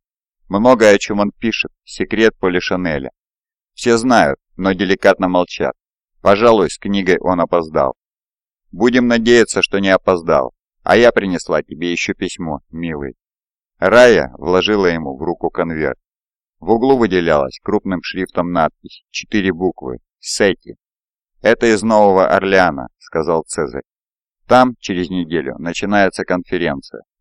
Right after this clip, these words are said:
посвящённая проблеме контакта с внеземными цивилизациями». Он вскрыл конверт. Вот официальное приглашение и программа. Они включили и мой доклад. А вот доклад профессора Карлоса де Эспинозы. Что-то о вспышках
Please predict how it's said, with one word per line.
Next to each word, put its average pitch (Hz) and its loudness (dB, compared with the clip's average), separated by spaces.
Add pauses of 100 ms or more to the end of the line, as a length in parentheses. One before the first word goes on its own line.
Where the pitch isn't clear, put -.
посвящённая 98 -2
проблеме 87 -2
контакта 82 -4
с - -20
внеземными 82 -8
цивилизациями». 71 -8 (520)
Он 117 -2
вскрыл 107 -4
конверт. 85 -2 (520)
Вот 113 2
официальное 95 0
приглашение 80 -4
и 76 -10
программа. 73 -6 (480)
Они 120 0
включили 101 -4
и 78 -8
мой 92 -2
доклад. 80 -2 (360)
А 82 2
вот 101 2
доклад 78 -2 (100)
профессора 87 -4 (120)
Карлоса 82 0
де 80 -4
Эспинозы. 71 -10 (460)
Что-то 113 2
о 104 4
вспышках - -4